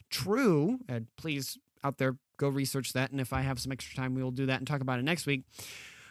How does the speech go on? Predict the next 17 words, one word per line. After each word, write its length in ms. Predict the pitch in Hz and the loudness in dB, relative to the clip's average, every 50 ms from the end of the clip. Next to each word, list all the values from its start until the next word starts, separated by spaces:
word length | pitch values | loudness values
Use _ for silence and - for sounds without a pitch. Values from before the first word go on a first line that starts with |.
| - - | -16 -10
that 560 | 143 131 131 147 147 147 143 143 139 135 135 - - - | -6 -2 2 4 4 4 4 4 4 2 0 -2 -6 -8
vote 300 | 147 135 147 156 165 170 | -4 0 2 2 2 2
with 240 | 160 151 - - | 2 0 0 0
your 160 | 151 147 147 143 | 0 2 2 2
dollars, 480 | 135 139 135 135 139 139 135 131 120 | 2 4 4 4 4 4 2 0 0
vote 140 | 120 135 135 | 0 -2 0
with 120 | 143 135 | 0 0
your 80 | 139 139 | 0 0
money, 200 | 139 143 147 147 | 2 2 2 2
or 180 | - 143 156 170 | 2 4 4 6
with 160 | 170 170 - | 6 4 4
your 80 | 175 160 | 2 0
time 360 | - - 151 147 143 139 135 | 0 2 2 2 2 2 2
if 120 | 127 113 120 | 2 0 0
you 80 | 131 | -2
can 140 | 120 - 123 | -2 0 0
help 340 | 127 127 127 127 120 - - | 0 0 0 0 -2 -4 -10